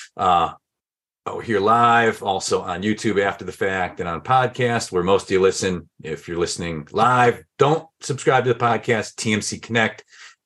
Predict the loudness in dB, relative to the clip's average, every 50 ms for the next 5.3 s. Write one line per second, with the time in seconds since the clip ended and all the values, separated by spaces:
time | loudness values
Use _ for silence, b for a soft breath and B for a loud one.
0 | _ -2 0 0 2 4 2 2 2 2 0 0 0 0 0 2 2 2 0 0
1 | 2 2 4 4 2 0 -4 -12 -14 -12 -10 -8 -8 -8 -8 -8 -8 -8 -10 -10
2 | -6 -6 -6 -6 -4 0 2 2 2 2 0 -4 -10 _ -8 -4 -2 -2 2 4
3 | 4 2 2 0 -8 _ _ _ _ -8 -4 -2 -2 0 -2 -2 -6 B B B
4 | B B 0 2 2 2 2 -2 -2 0 0 0 0 -2 0 2 2 2 2 2
5 | 2 0 0 -4 -8 -10